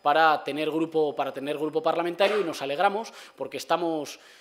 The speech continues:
Nos parece una buena noticia que pueda haber más grupos y que pueda haber más voces y más pluralidad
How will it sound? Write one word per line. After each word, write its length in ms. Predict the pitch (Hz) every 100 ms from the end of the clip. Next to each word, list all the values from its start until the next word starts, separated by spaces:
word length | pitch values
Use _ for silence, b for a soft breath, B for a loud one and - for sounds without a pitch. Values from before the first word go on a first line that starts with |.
| B
Nos 160 | - -
parece 280 | 147 156 170
una 120 | 156
buena 260 | 147 165 165
noticia 420 | 160 175 - 175
que 120 | 143
pueda 240 | 147 151
haber 180 | 156 156
más 180 | 151 143
grupos 440 | 165 190 180 208 -
y 80 |
que 120 | 139 131
pueda 200 | 151 151
haber 200 | 156 151
más 180 | 156
voces 280 | 151 165 170
y 40 | 139
más 140 | 143
pluralidad 600 | 151 143 139 135 139 156